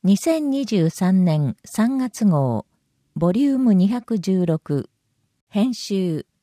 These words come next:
公益財団法人、まちみらい千代田。郵便番号、一零一の零零五四。千代田区神田錦町三の二十一。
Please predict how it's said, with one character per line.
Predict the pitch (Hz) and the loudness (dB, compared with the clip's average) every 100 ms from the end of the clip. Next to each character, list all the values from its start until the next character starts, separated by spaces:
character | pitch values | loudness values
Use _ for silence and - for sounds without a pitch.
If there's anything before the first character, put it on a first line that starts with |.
| _ | _
公 | - 240 302 | -4 0 2
益 | 311 - 285 | 0 -2 -2
財 | 262 269 | 0 0
団 | 262 254 254 | 0 0 2
法 | 254 220 | 2 2
人、 | 175 135 123 110 _ | 2 0 0 -2 _
ま | 160 185 | 0 0
ち | - 311 | 0 -6
み | 320 | -4
ら | 269 208 | 2 2
い | 147 | 0
千 | - 202 | 0 2
代 | 175 | 2
田。 | 127 123 - _ _ _ _ _ _ - | 0 -4 -10 _ _ _ _ _ _ 0
郵 | 233 294 | 2 2
便 | 285 277 | 2 0
番 | 247 240 208 | 2 4 4
号、 | 160 139 120 - _ _ | 4 2 0 -4 _ _
一 | 185 - 311 | -6 -2 -2
零 | 302 277 220 | 0 2 0
一 | 175 - 196 | 0 0 2
の | 147 127 - | 2 0 -4
零 | - 220 285 | 0 2 2
零 | 277 220 | 2 0
五 | 170 165 175 | 2 2 4
四。 | 175 151 107 - _ _ _ - | 2 2 0 -2 _ _ _ -4
千 | 233 | 0
代 | 285 | 0
田 | 311 311 | 0 -2
区 | 185 | -2
神 | 160 185 220 | 0 2 2
田 | 233 226 | 4 4
錦 | 185 - - 233 | 4 2 -4 -4
町 | - 208 180 151 - - | 0 2 2 2 -2 -8
三 | - 233 294 | -2 0 0
の | 285 | 0
二 | 262 262 | 0 0
十 | 202 170 135 | 2 2 2
一。 | 110 - 131 | -2 -4 -4